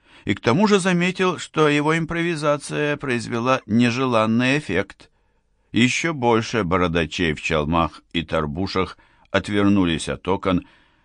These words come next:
взирая всё с той же враждебностью.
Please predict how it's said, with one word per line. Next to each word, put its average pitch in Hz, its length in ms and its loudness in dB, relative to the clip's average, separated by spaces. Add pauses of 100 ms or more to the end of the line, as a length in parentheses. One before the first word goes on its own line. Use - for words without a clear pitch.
(180)
взирая 98 640 4
всё 117 240 0
с 113 60 -8
той 92 340 0
же 117 200 2
враждебностью. 73 1120 -2